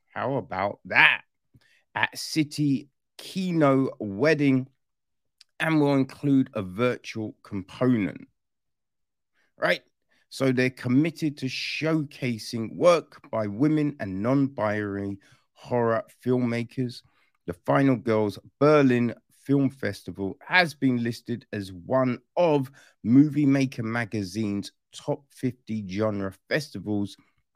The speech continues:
in the world and named among Dread Central's the best horror festivals in the world. Right? So the feature films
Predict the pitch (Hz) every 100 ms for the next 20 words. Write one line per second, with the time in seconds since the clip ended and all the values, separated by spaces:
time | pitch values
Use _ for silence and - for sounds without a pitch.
0 | _ - 131 143 151 156 147 139 139 -
1 | _ _ _ - 123 120 139 147 147 139
2 | 127 123 120 117 - - 101 104 127 135
3 | - - 127 123 - - 107 101 98 -
4 | - - - - 131 127 - - 117 101
5 | - 107 - 95 95 95 90 - _ _
6 | _ 104 98 92 87 98 160 139 101 90
7 | _ _ _ _ _ _ - 165 180 -
8 | - - 147 196 92 - _ _ _ _
9 | _ - - - 117 - 160 - - 151
10 | 147 147 131 123 113